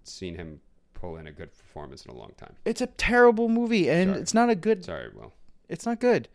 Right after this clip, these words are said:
Speaker 2: Anyway, uh, that was the best movie that came out y-, this last year, was The Tragedy of Macbeth. But, um, we could talk about the other movies, just, you know, even though this is a snarky podcast,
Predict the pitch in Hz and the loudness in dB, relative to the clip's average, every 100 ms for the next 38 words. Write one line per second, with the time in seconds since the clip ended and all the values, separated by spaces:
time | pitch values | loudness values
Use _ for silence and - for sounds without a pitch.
0 | _ _ _ - _ 165 135 90 - _ | _ _ _ -20 _ 2 2 0 -8 _
1 | _ _ - - - - 135 123 117 - | _ _ -20 -20 -20 -2 4 4 4 -2
2 | - 175 175 170 156 135 135 120 104 - | 4 6 6 2 0 0 -4 -4 -4 -6
3 | 101 69 80 - 101 85 - 104 87 - | -10 -10 -14 -14 -14 -14 -10 -10 -10 -14
4 | 87 78 - - 95 - _ _ _ _ | -14 -16 -18 -16 -16 -16 _ _ _ _
5 | _ _ - - 113 - 113 101 104 95 | _ _ -20 -16 -14 -6 -4 -4 -6 -10
6 | 92 87 - - - 120 107 - - _ | -8 -10 -12 -20 -4 -2 -2 -10 -20 _
7 | _ _ _ - 113 107 104 101 98 _ | _ _ _ -4 0 2 0 -4 -12 _
8 | _ _ _ _ _ _ 139 135 139 156 | _ _ _ _ _ _ -6 -4 0 0
9 | 139 117 110 110 110 104 110 - - - | 0 -2 -2 -2 -4 -6 -2 -2 -2 -10
10 | - - 113 92 - - - - - - | -12 -8 -8 -8 -10 -20 -20 -18 -14 -14
11 | - - - - - 151 135 127 120 110 | -18 -20 -20 -20 -10 -4 0 0 0 -4
12 | 113 101 - 110 - 101 - 113 104 98 | -6 -6 -4 -6 -6 -14 -6 -6 -4 -8
13 | 92 | -10